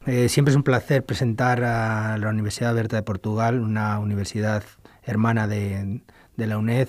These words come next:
socia en diferentes ámbitos, eh, educativos, eh, miembro como nosotros de la Asociación Europea de Educación a Distancia. Lo que comentaba el profesor, pues, básicamente era, eh, el, eh, las líneas de, de, generales de esta universidad.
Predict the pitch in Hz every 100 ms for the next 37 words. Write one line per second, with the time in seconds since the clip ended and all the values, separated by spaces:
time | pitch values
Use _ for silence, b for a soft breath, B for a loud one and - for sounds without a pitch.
0 | - - 123 - 123 110 104 104 110 110
1 | 110 104 110 104 101 110 104 - 107 101
2 | 101 B B B B - 107 104 110 98
3 | 120 117 127 135 - 113 104 101 98 104
4 | 113 107 107 104 - 110 110 98 107 98
5 | 98 95 95 98 - _ _ 113 110 113
6 | 104 123 110 101 110 104 98 B B B
7 | B 117 104 101 - 107 101 98 - 117
8 | 135 120 113 b b b _ 123 120 120
9 | 120 151 160 156 131 123 160 170 160 123
10 | - 127 120 143 131 135 143 135 135 127
11 | 120 139 - _ _ _ - 147 - 143
12 | 120 123 139 135 131 131 165 160 143 135
13 | - 123 117 110 113 110 104 117 113 113
14 | 110 104 107 113 107 104 - 127 139